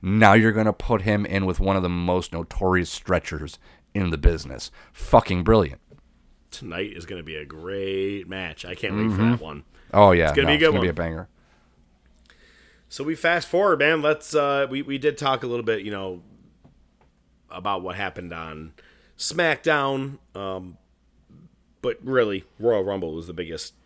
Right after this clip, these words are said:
Speaker 2: takeaway or things that we wanna talk about. So, all right. I coerced, not coerced, no, I, I told everybody, I said, "Lee, if you wanna make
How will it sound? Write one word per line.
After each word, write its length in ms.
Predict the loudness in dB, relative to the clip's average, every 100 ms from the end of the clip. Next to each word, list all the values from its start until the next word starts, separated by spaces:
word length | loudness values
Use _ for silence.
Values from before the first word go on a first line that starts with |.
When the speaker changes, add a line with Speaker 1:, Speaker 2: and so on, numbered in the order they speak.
| _
Speaker 2:
takeaway 520 | -6 -6 -4 -8 -8 -10
or 60 |
things 260 | -12 -12 -12
that 120 | -16
we 60 | -16
wanna 240 | -14 -14
talk 300 | -8 -6 -8
about. 340 | -10 -10 -10 -14 _ _ _ _ _ -18
So, 600 | -10 -4 0 2 0 -2 _ _ _ _ _ _ _ -8
all 120 | -6
right. 240 | -6 -10 -14 _ -14
I 880 | -8 -4 -2 -2 0 0 0 -2 -8 _ _ _ _ _ _ _ -16
coerced, 680 | -4 -2 -2 -4 -6 -10 -14
not 200 | -20 -20
coerced, 440 | -20 -20 -18 -18 -18
no, 100 | -20
I, 260 | -16 -16 -14
I 180 | -16 -16 -14
told 180 | -12
everybody, 280 | -12 -14 -16
I 20 | -16
said, 220 | -18 -16
"Lee, 200 | -16 -16
if 120 | -16
you 100 | -12
wanna 200 | -8 -6
make 400 | -4 -6 -8 -12